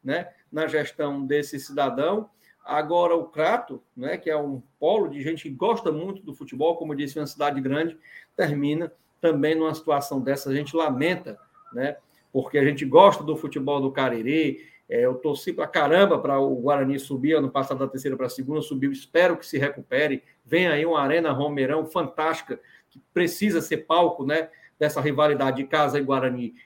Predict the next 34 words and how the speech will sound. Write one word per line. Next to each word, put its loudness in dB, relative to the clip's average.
em 2
alto 2
nível, 2
né? -2
Então, -2
espero 4
que -8
o -18
futebol -2
do -4
Cariri 0
se -4
recupere, 2
mas -4
é 2
lamentável 0
essa -2
situação -4
do -6
Crato, -2
não 0
só -2
pelo 0
aspecto -2
técnico, 0
mas -4
justamente -4
por -4
essas -2
questões -6
extracampo, 0
né, -8
que -10
estão -4